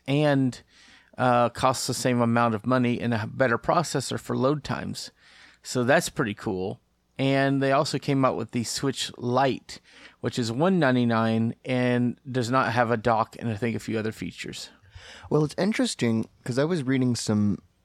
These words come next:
Speaker 2: articles a while back about the original Switch, and they were saying that the C P U, and I forget what the exact C P U is in the original Switch anymore, but they said that the C P U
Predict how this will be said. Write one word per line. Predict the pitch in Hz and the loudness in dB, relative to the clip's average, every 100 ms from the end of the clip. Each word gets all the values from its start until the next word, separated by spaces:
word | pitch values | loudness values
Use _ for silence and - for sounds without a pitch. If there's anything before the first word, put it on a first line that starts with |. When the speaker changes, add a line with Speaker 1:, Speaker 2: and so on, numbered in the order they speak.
| _ _ | _ _
Speaker 2:
articles | 104 104 101 98 95 92 - - - | 0 0 0 -2 -4 -8 -14 -14 -4
a | 107 | 0
while | 98 101 101 95 | 0 0 0 -2
back | 98 92 92 - - | -2 -2 -2 -6 -6
about | 92 90 | -4 -4
the | 85 | -2
original | 87 92 90 90 | -2 -2 -4 -6
Switch, | - 98 - | -4 -6 -2
and | |
they | 92 | -2
were | 90 | -2
saying | 92 101 95 95 | -2 -2 0 0
that | 95 - _ - - _ _ _ _ - | -2 -4 _ -20 -20 _ _ _ _ -6
the | 98 107 104 - | -2 0 0 -4
C | - 147 160 | -4 -4 -2
P | 143 | -2
U, | 110 101 | 0 0
and | 87 | 0
I | 95 | -4
forget | - 113 104 | -4 -4 -4
what | |
the | 101 92 | -4 -4
exact | 92 95 92 - | -4 -4 -6 -6
C | 95 | -8
P | - | -6
U | 78 92 82 | -6 -4 -4
is | 92 | -4
in | 92 | -2
the | 85 | -2
original | 82 78 87 | -4 -4 -6
Switch | - 92 - | -6 -8 -6
anymore, | 76 73 76 95 | -6 -6 -6 -6
but | 101 107 - | -2 -2 0
they | 101 104 | -2 -2
said | - 123 | -2 -2
that | 113 - _ - | -2 -2 _ -12
the | 104 107 104 | -4 -2 -2
C | - 143 | -2 -4
P | 165 170 | -4 -4
U | 147 101 104 87 | -4 0 0 0